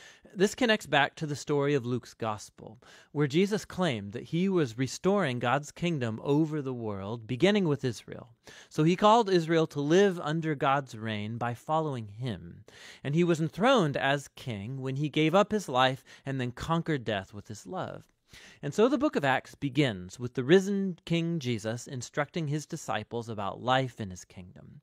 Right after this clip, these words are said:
So he promises that the Spirit will soon come and immerse them in his personal presence. And this fulfills one of the key hopes from the Old Testament prophets,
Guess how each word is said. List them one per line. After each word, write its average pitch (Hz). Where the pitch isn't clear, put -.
So -
he 185
promises 233
that 170
the 143
Spirit 165
will 131
soon 143
come 104
and 120
immerse 139
them 113
in 120
his 139
personal 127
presence. -
And 156
this 233
fulfills 160
one 156
of 139
the 160
key 220
hopes 151
from 135
the 123
Old 127
Testament 107
prophets, -